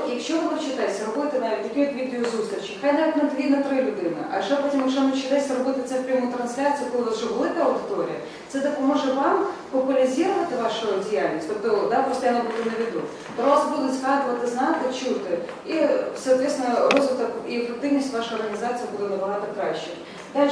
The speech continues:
ми з вами обов'язково подивимося інтеграцію з YouTube, тобто як Google співпрацює з YouTube і навпаки, да, тобто як це все поєднати, а також розглянемо наше основне питання, це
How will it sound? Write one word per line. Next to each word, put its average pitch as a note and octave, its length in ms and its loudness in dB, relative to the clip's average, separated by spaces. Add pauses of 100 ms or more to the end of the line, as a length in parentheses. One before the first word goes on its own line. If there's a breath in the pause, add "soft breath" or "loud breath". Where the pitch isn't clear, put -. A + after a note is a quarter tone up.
(120)
ми C#4+ 80 4
з - 40 2
вами C#4 220 4
обов'язково B3+ 440 4
подивимося B3 600 2
інтеграцію A#3 480 0
з - 60 0
YouTube, D4 300 -2
тобто A#3 200 0
як B3 300 4
Google G3 360 4 (120)
співпрацює A#3 500 -4
з A3 100 -2
YouTube C#4+ 340 0
і C4 40 0
навпаки, B3+ 520 0
да, B3+ 180 2
тобто G#3 200 -2
як A3+ 160 0
це A#3 60 -6
все A3 160 -6
поєднати, A3 500 -2 (440 loud breath)
а - 80 -2
також C#4+ 260 6
розглянемо A3 560 0
наше G#3+ 200 -2
основне A3 260 -4
питання, B3 480 0
це G#3 100 -2